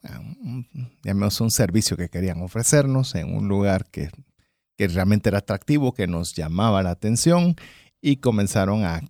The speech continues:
querernos presionar para que compráramos en ese mismo momento. Y eran unas cantidades de dinero bastante considerables. Y lo que,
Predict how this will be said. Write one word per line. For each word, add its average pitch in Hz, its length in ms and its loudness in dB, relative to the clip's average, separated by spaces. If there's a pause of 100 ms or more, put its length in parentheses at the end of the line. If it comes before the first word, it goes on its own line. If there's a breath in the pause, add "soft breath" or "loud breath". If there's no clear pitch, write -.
(120)
querernos 87 440 -2
presionar 98 640 0
para 101 200 -2
que 92 160 -4
compráramos 95 800 -2
en 104 180 0
ese 127 300 4
mismo 117 420 0
momento. 90 680 -2 (440 soft breath)
Y 92 220 0
eran 95 220 -2
unas 247 200 -2
cantidades 85 460 -8
de 123 100 2
dinero 104 520 2 (100)
bastante - 420 -14
considerables. 151 800 -4 (540 soft breath)
Y 117 600 4 (120)
lo 135 300 2
que, - 280 -4